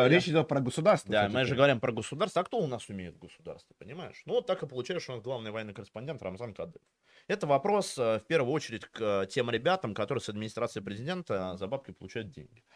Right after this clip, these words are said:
Speaker 1: Как так получается, что человек, который воевал против ру-, э, русской армии, э, в Первую Чеченскую войну,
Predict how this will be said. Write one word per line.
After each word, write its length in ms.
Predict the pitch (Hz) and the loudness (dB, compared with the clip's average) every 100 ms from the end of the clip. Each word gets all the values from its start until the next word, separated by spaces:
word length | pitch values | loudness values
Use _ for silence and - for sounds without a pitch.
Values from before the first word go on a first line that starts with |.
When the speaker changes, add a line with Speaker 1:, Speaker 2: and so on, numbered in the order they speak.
| - - | -20 -6
Speaker 1:
Как 100 | 127 | -4
так 140 | - - | -4 -4
получается, 540 | 120 - 117 98 92 | -4 2 2 2 -2
что 160 | - 95 | -4 -4
человек, 340 | 104 104 95 | 0 2 2
который 460 | 92 92 90 90 85 - - | 0 0 2 2 0 -8 -8
воевал 400 | 95 98 101 98 | 0 2 4 4
против 320 | 90 95 90 | 2 -2 -2
ру-, 80 | 101 95 | -4 -4
э, 400 | - 92 92 90 - | -2 0 2 0 0
русской 300 | 98 110 107 | 0 4 6
армии, 360 | 98 92 92 92 87 87 92 | 8 8 4 0 -2 -4 -6
э, 40 | 90 | -4
в 40 | |
Первую 200 | - 98 | -2 -2
Чеченскую 420 | - 110 92 101 | -4 -12 -10 -8
войну, 300 | 104 135 160 | -6 -6 -8